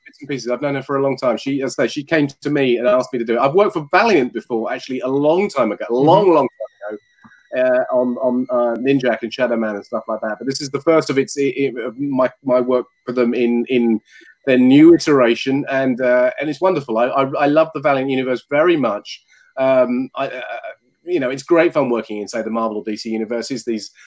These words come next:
Speaker 1: ancient and monstrous things that are so complicated and wonderful continuity that I grew up with as a kid. I love the fact that Valiant is very different, yet is seamlessly its own thing. And you can tell very different types of stories there. And from a, from a very British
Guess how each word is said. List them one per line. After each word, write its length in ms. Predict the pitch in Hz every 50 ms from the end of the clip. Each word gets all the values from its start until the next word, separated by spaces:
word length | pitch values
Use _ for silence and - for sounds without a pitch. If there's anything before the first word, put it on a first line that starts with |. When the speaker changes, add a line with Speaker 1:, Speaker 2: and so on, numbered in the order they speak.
| - _ _
Speaker 1:
ancient 420 | 131 135 139 135 - - 131 113 113
and 140 | 117 117 117
monstrous 640 | 123 135 143 - - - 117 - - - - _
things 400 | - 156 147 147 143 139 131 131
that 80 | - 120
are 60 | 107
so 160 | - 127 117
complicated 640 | 107 - 147 147 135 139 135 131 127 117 - 123 113
and 180 | 120 117 117 120
wonderful 280 | 131 127 117 110 117
continuity 440 | - - 120 110 - 131 127 117 -
that 140 | 113 120 -
I 80 | 120 110
grew 140 | 110 127
up 60 | 123 117
with 100 | 120 113
as 60 | 113
a 60 | 110
kid. 220 | - 135 127 - _ - - - - -
I 120 | 151 180
love 120 | 208 196
the 80 | 147 143
fact 140 | 156 160 147
that 80 | 127
Valiant 320 | - 156 156 156 156 143 139
is 80 | 135 123 _
very 240 | - 151 156 151 139
different, 480 | 131 - 156 147 - 135 117 117 - _ _ _ _
yet 380 | 135 135 147 147 139 139 - 139
is 160 | 127 113 -
seamlessly 800 | - - 147 139 135 127 123 117 - - 127 120 117 110 107 - _ _ _ _
its 220 | 117 123 110 -
own 220 | 123 123 123 117 110
thing. 360 | - 131 123 107 95 87 85 - _ _ _ _
And 100 | 123 127
you 100 | 139 139
can 120 | 139 170 151
tell 200 | 143 - 165 160
very 260 | 151 165 170 170 165
different 280 | 151 165 156 - 160 -
types 180 | 151 139 135
of 60 | -
stories 340 | - - 175 170 165 143 -
there. 140 | - 127 120
And 80 | 113 110
from 160 | 143 139 143
a, 80 | 143 - _ _ _
from 140 | _ - 156
a 60 | 147
very 200 | 139 156 170 170
British 600 | 151 143 175 156 - 175 151 139 139 - - -